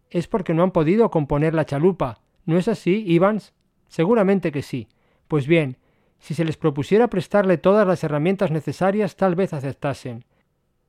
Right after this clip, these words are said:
Bien comprendo que es cosa repugnante entablar relaciones con los asesinos del Severn,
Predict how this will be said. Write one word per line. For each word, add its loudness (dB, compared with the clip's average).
Bien 2
comprendo 2
que 0
es -2
cosa 0
repugnante 0
entablar 0
relaciones 0
con 0
los -4
asesinos -2
del -4
Severn, -2